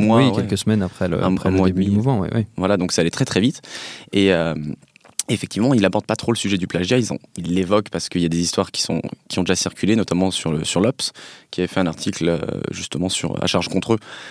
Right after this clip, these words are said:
Speaker 1: euh, des pans entiers de Wikipédia copiés, euh, dans un magazine, euh, d'histoire,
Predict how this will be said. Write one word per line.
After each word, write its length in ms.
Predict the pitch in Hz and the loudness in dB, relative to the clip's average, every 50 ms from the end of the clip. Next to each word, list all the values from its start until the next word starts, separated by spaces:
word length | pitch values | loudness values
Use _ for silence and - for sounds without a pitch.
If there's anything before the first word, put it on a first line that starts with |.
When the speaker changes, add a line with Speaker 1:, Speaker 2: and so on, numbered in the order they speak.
| - - - - | -18 -14 -10 -8
Speaker 1:
euh, 200 | 85 82 82 85 85 82 - - - - - - | -6 -4 -4 -4 -4 -6 -6 -6 -8 -8 -6 -4
des 260 | 76 80 - 90 85 | -4 0 0 0 2
pans 160 | - 90 85 | 2 2 2
entiers 220 | 87 90 - - 92 | 2 0 0 -2 -2
de 60 | 87 | -2
Wikipédia 500 | 90 90 - - - 95 87 87 92 95 | -2 -4 -6 -6 -4 -2 0 2 2 0
copiés, 460 | - 95 80 - - - 101 95 92 | 0 -2 -6 -6 -2 2 4 4 4
euh, 200 | 90 80 80 82 | 4 4 2 0
dans 240 | 80 87 85 82 87 | 0 0 0 0 0
un 120 | 87 82 | 0 0
magazine, 420 | 82 87 85 90 90 87 90 90 87 | 0 0 0 2 2 2 2 2 2
euh, 400 | 80 80 78 76 73 - - - - - - | 2 0 -2 -4 -4 -6 -6 -6 -8 -6 -4
d'histoire, 340 | - - - 123 139 - | -2 0 2 2 0 0